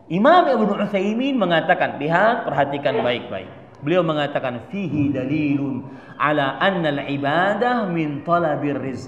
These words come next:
Di dalamnya terdapat dalil bahwa ibadah termasuk melancarkan rezeki. Persis seperti wasiat Rasulullah sallallahu alaihi wasallam tadi. Bertakwalah kepada Allah pertama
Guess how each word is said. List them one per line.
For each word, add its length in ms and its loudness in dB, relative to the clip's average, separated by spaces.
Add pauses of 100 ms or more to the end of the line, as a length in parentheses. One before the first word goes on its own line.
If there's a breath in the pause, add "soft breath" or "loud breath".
(220)
Di 80 4
dalamnya 560 6
terdapat 640 6
dalil 800 8 (200 loud breath)
bahwa 1160 8
ibadah 880 8
termasuk 880 10
melancarkan 1040 8
rezeki. 880 4
Persis 480 4
seperti 400 6
wasiat 480 8
Rasulullah 320 4
sallallahu 80 6
alaihi 160 8
wasallam 160 4
tadi. 140 0 (500 loud breath)
Bertakwalah 800 10
kepada 320 8
Allah 320 10
pertama 320 8